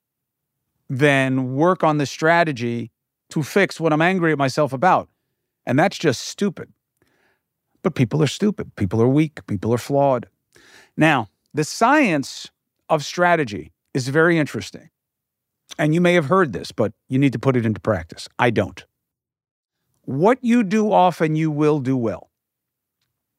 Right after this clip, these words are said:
What you do often, you will do well. Why? Practice,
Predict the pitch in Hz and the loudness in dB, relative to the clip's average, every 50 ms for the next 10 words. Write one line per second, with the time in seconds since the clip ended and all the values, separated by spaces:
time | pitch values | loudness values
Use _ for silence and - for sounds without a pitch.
0 | _ _ _ _ _ - - - - _ _ _ - 110 139 165 185 - - 147 | _ _ _ _ _ -20 -20 -20 -20 _ _ _ 0 2 4 4 4 2 0 -2
1 | 147 170 160 127 139 135 139 - - - 190 233 262 214 - - 113 101 113 139 | -2 -2 -2 0 0 0 0 -2 -2 0 2 2 2 2 0 -4 -6 -6 -6 -8
2 | 165 - _ _ _ _ _ _ _ _ _ _ _ _ _ _ _ _ - 90 | -10 -14 _ _ _ _ _ _ _ _ _ _ _ _ _ _ _ _ -12 -10
3 | 87 90 107 101 117 143 170 240 311 - - - - - 120 143 139 95 87 - | -6 -6 -4 -4 -2 0 2 2 2 0 -2 -6 -4 -2 0 0 0 -2 -6 -10
4 | _ - - 147 160 185 - - - - - | _ -6 -2 -2 -2 -2 -4 -8 -12 -16 -16